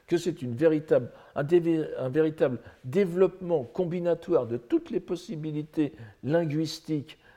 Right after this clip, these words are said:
qu'implique le terme japon-, le terme chinois, mais, euh, développé dans sa lecture japonaise explicite, le kundoku, ex-, la, la lecture explicative qu'est le kundoku,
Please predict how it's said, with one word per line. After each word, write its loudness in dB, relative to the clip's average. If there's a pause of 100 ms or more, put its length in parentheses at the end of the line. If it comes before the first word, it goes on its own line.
(160)
qu'implique -4 (280)
le 0
terme 4
japon-, 2
le 2
terme 0
chinois, -2 (320)
mais, 4
euh, 2
développé 2
dans 2
sa 0
lecture -2
japonaise -2 (400)
explicite, -8
le -6
kundoku, -4 (200)
ex-, -6
la, -4
la -2
lecture -4 (200)
explicative -6
qu'est -8
le -8
kundoku, -10